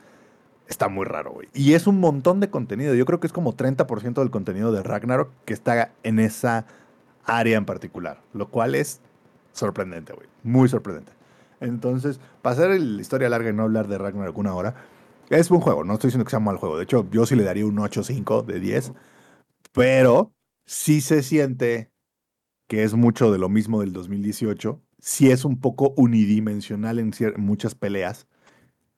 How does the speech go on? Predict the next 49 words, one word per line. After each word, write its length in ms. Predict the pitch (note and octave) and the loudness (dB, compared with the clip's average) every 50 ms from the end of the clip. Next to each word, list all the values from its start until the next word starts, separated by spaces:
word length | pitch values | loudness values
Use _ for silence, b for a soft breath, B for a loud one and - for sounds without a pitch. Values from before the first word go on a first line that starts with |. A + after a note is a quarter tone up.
| _ _ - | _ _ -2
Y 100 | B2+ B2 | 0 2
le 120 | A2+ G#2+ | 2 0
falta 380 | G2+ - - A2+ A2 G2+ - G#2+ | 0 0 -2 -2 -2 -2 -4 -4
variedad 480 | G#2+ G2 F2+ F2+ F2+ F2+ F#2+ F2+ F2+ F#2 | -4 -4 -6 -8 -8 -8 -8 -8 -8 -8
en 180 | F#2+ F#2 F2 E2 | -10 -10 -10 -10
muchas 380 | E2+ F2 E2 - - E2+ - | -10 -12 -10 -10 -10 -12 -8
peleas. 400 | - - G2 G#2 G2+ F2+ F2 - - | -6 -4 -2 0 -2 -2 -4 -6 -6
A 140 | - G2 G2+ | -4 -2 0
veces 300 | G2+ G#2+ - B2+ A#2 G#2+ | 0 0 0 -2 -2 0
sí 120 | - A#2+ | 0 0
es 120 | A2+ - A#2+ | 0 2 0
un 100 | A2 G#2+ | 0 0
poco 260 | - G#2+ - - A2+ | -2 -2 -2 -2 -2
repetitivo 640 | G2 G2 - - - - F2 - F#2 F2+ F2+ F#2 | -2 -2 -4 -8 -10 -10 -10 -8 -6 -6 -4 -4
en 80 | F2 E2+ | -4 -6
el 80 | D#2+ | -8
sentido 380 | - G2 F2+ E2 - F#2 F#2 F2+ | -8 -10 -10 -8 -6 -6 -4 -2
de 220 | F2+ E2 D#2 b b b b b b b b b b b _ _ _ _ _ _ _ _ _ _ _ _ _ _ _ _ _ _ _ _ _ _ _ _ - | -2 -2 -4 b b b b b b b b b b b _ _ _ _ _ _ _ _ _ _ _ _ _ _ _ _ _ _ _ _ _ _ _ _ -2
cómo 220 | - A#2+ A2 A#2 | 0 2 2 2
te 120 | G#2 A2 G2 | 2 0 -2
presentan 400 | - D2+ - G#2 F#2+ - F#2+ F#2+ | -2 -2 -2 -2 -2 -2 -2 -2
a 40 | |
los 160 | F#2 F2+ F2 - | -2 -4 -2 0
jefes, 320 | G#2 G2 F#2+ G#2+ G2 F#2 | 0 0 0 -2 -4 -2
cómo 220 | - G#2 G2+ G2+ | 0 0 0 2
matas 280 | F#2+ G2 F#2+ F2+ - - | 2 0 -4 -4 -6 -6
a 40 | F2+ | -6
los 140 | E2+ D#2+ - | -4 -4 -4
jefes, 260 | G2 F2+ - F#2 - | -6 -6 -6 -6 -4
cómo 160 | - A#2 A#2 | -2 -2 0
matas 260 | A2+ A2 G2+ G#2 F#2+ | 2 0 0 0 -2
a 40 | G2 | -4
estos 160 | F#2+ F#2+ F2+ | -6 -6 -4
enemigos. 420 | F2+ F2 F2 F2+ F2 F2+ F2+ E2+ - | -4 -4 -4 -4 -4 -4 -4 -4 0
Los 200 | G#2 A2+ B2 B2 | 2 2 2 2
puzzles 340 | - - F3 D3+ C3+ G2+ G2 | 2 2 4 4 2 2 2
son 240 | A2+ G2+ G2+ G2+ G2+ | 0 -2 -2 -2 -4
impre-, 420 | - G#2 G2+ - - G2 F#2+ F#2+ - | -4 -6 -4 -2 -2 -2 -2 -2 -2
impresionantemente 640 | G2+ G2 A2 G2 A2 G#2+ A2+ A2+ A2 G#2+ G#2 - G#2 | -4 -4 -4 -2 0 0 0 2 0 0 2 0 0
repetitivos, 640 | G2+ G2 F#2 - - - - - F#2+ F2 E2 D#2+ D#2+ | 0 -2 -4 -6 -8 -10 -10 -8 -6 -4 -4 -4 -4
güey. 200 | D#2 D#2 D#2+ E2 | -4 -4 -2 -4
Es 100 | E2+ D#2+ | -4 -4
como, 280 | - - G2+ F#2+ F2 E2+ | -2 0 0 2 2 2
hay 120 | F#2 G#2 | 0 0
como 240 | G2+ A2+ G#2+ F2+ E2+ | 0 0 0 0 0
seis 240 | - - A2 A2+ A2 | 0 0 0 2 2
tipos 240 | - A2 A2 A2+ G#2 | 0 0 2 0 0
de 60 | F#2 | 2
puzzle 360 | E2 G#2 A2 - D3 D3+ | 2 0 2 4 2 2